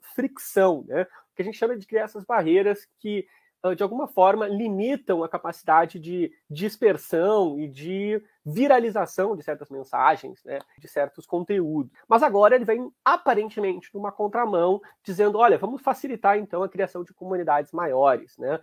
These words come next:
Então, esses grupos com até dez, ah, subgrupos internamente aí, falando da questão. E aí fica sempre, então, será que isso vai efetivamente aumentar a dis-, a disseminação de notícias falsas? Eu acho que, eu acho que certamente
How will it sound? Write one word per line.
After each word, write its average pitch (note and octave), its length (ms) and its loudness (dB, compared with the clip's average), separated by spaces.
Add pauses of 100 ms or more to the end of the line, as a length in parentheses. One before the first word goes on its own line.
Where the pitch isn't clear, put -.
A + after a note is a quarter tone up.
(240)
Então, D3 200 -4
esses D#3+ 220 -10
grupos D#3 340 -4
com - 120 -14
até D#3 340 -2
dez, C#3 640 -2
ah, C3 480 -2 (240)
subgrupos F3+ 680 0
internamente C#3 880 -4
aí, B2 240 -8 (260)
falando C3 400 0
da C3+ 100 -4
questão. A#2+ 480 -8 (160)
E C4 60 0
aí B3+ 100 4
fica B3+ 220 -4
sempre, A3 300 0
então, G#3 160 -6
será B3+ 180 -4
que C4+ 120 -6
isso A#3+ 200 -8
vai F#3+ 200 2
efetivamente F#3 800 -2 (300)
aumentar E3+ 480 6
a E3 40 -4
dis-, - 260 -18
a D#3 200 2
disseminação C#3+ 680 -8 (400)
de E3 280 -6
notícias D3+ 300 -6
falsas? F3 520 2
Eu G#3+ 100 2
acho C4 180 -2
que, B3 200 -10 (200)
eu G#3+ 80 0
acho A3+ 120 -2
que A#3 80 -10
certamente B3 720 -2